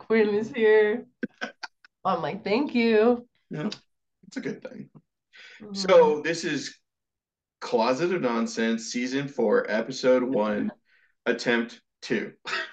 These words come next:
Speaker 1: Now that I can see the angle of my camera, maybe we'll be satisfied, right?
Speaker 2: Well, it's just like I say, I knew you were gonna be, and the, the sound was so weird 'cause it was cutting between different cameras and stuff. It was just gonna be an editing nightmare to do that one.
Speaker 1: Mm-hmm.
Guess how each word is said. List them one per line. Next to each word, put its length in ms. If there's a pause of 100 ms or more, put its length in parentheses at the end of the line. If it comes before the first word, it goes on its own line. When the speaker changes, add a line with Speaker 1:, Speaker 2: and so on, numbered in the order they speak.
(2750)
Speaker 1:
Now 220
that 120
I 140
can 180
see 240
the 120
angle 380
of 80
my 160
camera, 400
maybe 320
we'll 120
be 180
satisfied, 720
right? 380 (320)
Speaker 2:
Well, 280
it's 160
just 100
like 140
I 20
say, 260
I 40
knew 100
you 120
were 80
gonna 120
be, 80
and 140
the, 200
the 100
sound 340
was 180
so 160
weird 320
'cause 100
it 40
was 100
cutting 320
between 240
different 260
cameras 320
and 60
stuff. 380
It 60
was 120
just 180
gonna 180
be 400
an 120
editing 360
nightmare 500
to 80
do 200
that 200
one. 420 (320)
Speaker 1:
Mm-hmm. 100